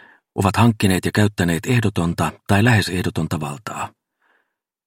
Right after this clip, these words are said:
He ovat nousseet pyramidin huipulle, kuka milläkin tavalla, ja eläneet arkeaan vallan keskellä kukin omalla tyylillään. Toiset heistä ovat kuolleet vallassa,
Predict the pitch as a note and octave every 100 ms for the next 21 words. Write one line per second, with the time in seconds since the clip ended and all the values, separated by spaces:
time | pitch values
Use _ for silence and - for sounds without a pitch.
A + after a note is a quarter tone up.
0 | - G2 F2 G2 F#2+ - E2 - A2 F2+
1 | D#2 D#2+ F2+ G#2 F#2+ E2 D#2 D#2 - _
2 | _ _ G#2+ F#2 D#2+ F#2 D#2+ E2+ F2+ F#2
3 | E2 C#2+ C#2+ - _ _ _ _ _ _
4 | - F#2+ F#2+ F2 E2 A2 G#2 G#2 E2+ D#2+
5 | F2+ G2+ D#2+ - G2+ - F2 D#2+ - G#2+
6 | G2+ G2 G2+ F#2 G#2+ E2 C#2 - - -
7 | - - _ _ _ _ _ _ _ _
8 | _ _ _ _ _ _ C#3+ D3+ A#2 A#2+
9 | A#2+ F2+ D#2 - A2+ G#2 D#2 D2 - F2+
10 | D2+ - - D#2+